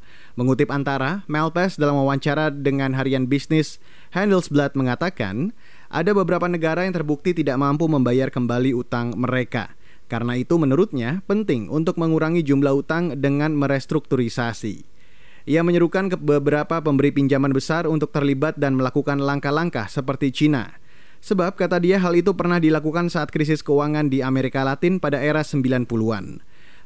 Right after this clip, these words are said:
Pandemi disebut membuat seratus juta orang masuk ke dalam kemiskinan ekstrim. Selain itu, wabah juga dapat memicu krisis utang lain karena beberapa negara mengalami pertumbuhan ekonomi negatif.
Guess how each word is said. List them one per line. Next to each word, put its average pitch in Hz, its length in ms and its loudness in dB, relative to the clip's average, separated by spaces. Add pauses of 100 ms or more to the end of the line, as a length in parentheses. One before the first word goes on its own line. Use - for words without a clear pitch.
Pandemi 175 480 4
disebut 175 320 2
membuat 170 400 4
seratus 160 320 -2
juta 147 320 0
orang 165 240 0
masuk 160 340 0
ke 160 60 0
dalam 143 320 2
kemiskinan 143 640 0
ekstrim. 127 640 -2 (320)
Selain 185 320 2
itu, 180 160 0
wabah 170 480 2
juga 151 240 2
dapat 151 240 0
memicu 147 320 2
krisis 151 320 0
utang 131 240 -2
lain 131 480 0 (320)
karena 180 320 0
beberapa 156 400 2
negara 156 320 0
mengalami 147 480 2
pertumbuhan 139 640 4
ekonomi 117 720 0
negatif. 117 560 0